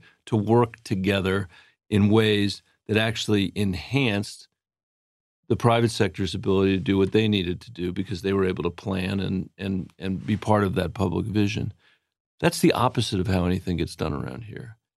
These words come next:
And look at the healthcare bill. There is not a person in the Senate that believes that Donald Trump knew or cared what was in that bill.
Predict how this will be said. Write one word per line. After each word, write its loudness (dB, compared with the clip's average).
And 4
look 6
at 2
the 4
healthcare 4
bill. -4
There 8
is 4
not 4
a 0
person -2
in 4
the 2
Senate -4
that 4
believes 4
that 0
Donald 2
Trump 0
knew 4
or 4
cared -2
what -2
was -8
in -6
that -8
bill. -10